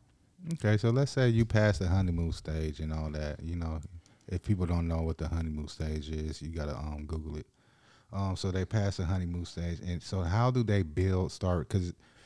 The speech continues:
you're taking two individuals and coming together. Now, how do they start building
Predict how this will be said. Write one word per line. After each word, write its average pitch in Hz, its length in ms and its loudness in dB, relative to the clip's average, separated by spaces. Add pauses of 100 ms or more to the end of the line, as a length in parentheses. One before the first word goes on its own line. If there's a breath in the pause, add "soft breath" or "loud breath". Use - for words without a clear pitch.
(180 soft breath)
you're 101 100 -2
taking 123 260 4
two 131 240 4
individuals 95 800 6
and 87 120 -2
coming 85 300 2
together. 73 440 -4 (880 soft breath)
Now, 82 200 2
how 110 220 4
do 120 100 2
they 98 160 2
start 85 420 2
building 82 580 2